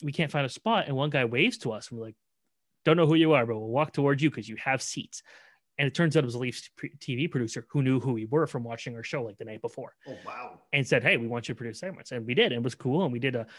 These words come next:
Speaker 1: a mix of interviews of junior prospects and, uh, just kind of, uh, my, my co-host Brendan Saunders and Curtis Morrison. We would, we did a little segment. It was a lot of fun. It was so much fun. We got to do some really cool stuff. And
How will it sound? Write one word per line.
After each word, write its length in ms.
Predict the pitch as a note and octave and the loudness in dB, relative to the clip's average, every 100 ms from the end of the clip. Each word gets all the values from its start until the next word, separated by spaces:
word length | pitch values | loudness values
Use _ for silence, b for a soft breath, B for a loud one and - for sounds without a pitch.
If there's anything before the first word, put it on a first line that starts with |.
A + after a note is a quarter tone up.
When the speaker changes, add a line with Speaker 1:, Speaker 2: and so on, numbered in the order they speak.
| B | B
Speaker 1:
a 60 | C#3+ | 0
mix 240 | D3+ E3+ | 0 2
of 100 | D3+ | 0
interviews 400 | C3+ C#3+ C#3 C#3+ | 2 0 0 -4
of 80 | C#3 | -6
junior 300 | - B2+ D3+ | -8 -8 -8
prospects 640 | D3+ C#3+ C#3+ - D3+ D3+ - | -6 -8 -8 -8 -10 -10 -10
and, 300 | A#2 A#2 A#2 B B - | -10 -10 -12 B B -6
uh, 220 | B2 B2 | -2 0
just 160 | A#2+ | -2
kind 160 | - C#3 | -6 -4
of, 60 | A#2+ | -2
uh, 380 | B2 A#2 A2+ A2+ | -2 -2 -2 -4
my, 160 | A#2 A2+ | -6 -8
my 360 | C#3 B2 A#2 A2+ | -8 -6 -6 -8
co-host 400 | A#2+ B2+ B2+ A#2+ | -8 -6 -6 -8
Brendan 220 | - A#2+ A2+ | -8 -8 -6
Saunders 540 | C3 B2 B2+ B2 A2+ | -6 -6 -4 -6 -6
and 180 | A2+ A2 _ | -12 -12 _
Curtis 440 | - B2+ A#2+ - - | -8 -6 -6 -8 -8
Morrison. 400 | A#2+ C#3+ D3+ E3 | -4 -4 -4 -4
We 120 | C3 | -4
would, 140 | A#2+ A#2 B B _ | -4 -8 B B _
we 60 | |
did 120 | C3 C3 | -2 0
a 40 | |
little 180 | B2+ B2+ | 0 -2
segment. 420 | - B2+ C#3 E3+ | -4 -4 -2 -2
It 60 | B2+ | 0
was 220 | A#2 - - | -2 -4 -14
a 40 | |
lot 240 | A#2+ B2+ | -12 -14
of 80 | - | -16
fun. 200 | - A2 _ | -20 -20 _
It 60 | B2 | -16
was 140 | A#2 | -14
so 180 | - D3 | -6 -4
much 200 | B2+ A2+ | -2 -4
fun. 140 | - A2+ | -8 -8
We 80 | A#2 | -4
got 120 | A#2+ | -6
to 60 | - | -6
do 100 | B2 | -8
some 160 | B2 | -6
really 200 | A#2 A#2+ | -6 -6
cool 180 | - B2 | -4 -6
stuff. 360 | - A#2 A#2 | -4 -4 -4
And 100 | B2 | -6